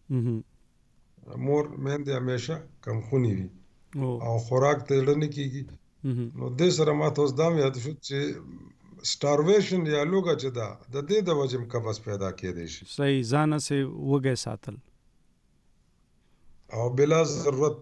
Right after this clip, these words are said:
Speaker 2: ځان وږی ساتل.
Speaker 1: صحیح.
Speaker 2: نو زنانه چې کومې حامل وي، هغوی خوراک، خاص کر لومړی درې میاشتو کې په شوق نشي کولی.
Speaker 1: مهم.
Speaker 2: آ، بیا اخیری چې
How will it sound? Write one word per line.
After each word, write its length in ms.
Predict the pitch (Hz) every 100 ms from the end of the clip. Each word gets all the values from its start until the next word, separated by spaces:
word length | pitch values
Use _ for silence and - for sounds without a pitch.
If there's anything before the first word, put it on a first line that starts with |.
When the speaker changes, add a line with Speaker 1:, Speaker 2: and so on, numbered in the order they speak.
| - 117 117 107
Speaker 2:
ځان 200 | 110 107 104
وږی 600 | 98 95 _ _ - 90
ساتل. 420 | - 80 - 80 - _ _
Speaker 1:
صحیح. 380 | - - 123 104 131 _ _ _ _ _ _ _ _ -
Speaker 2:
نو 240 | 131 135
زنانه 640 | 127 147 147 151 170 175 165
چې 120 | 156 -
کومې 220 | 156 151
حامل 340 | 131 143 165
وي، 120 | 156
هغوی 140 | 143 143
خوراک، 560 | 139 131 143 139 - 135 131 135 - - -
خاص 240 | 131 127
کر 120 | - 123
لومړی 340 | 127 127 139 127
درې 120 | 135
میاشتو 280 | 135 117 120
کې 400 | 120 120 117 -
په 80 |
شوق 280 | 117 127 120
نشي 220 | 123 117
کولی. 380 | 120 120 113 110 110 - -
Speaker 1:
مهم. 280 | 131 120 113 - _ 123
Speaker 2:
آ، 180 | 120
بیا 260 | 120 120 131
اخیری 500 | 139 123 120 131 143
چې 60 | 143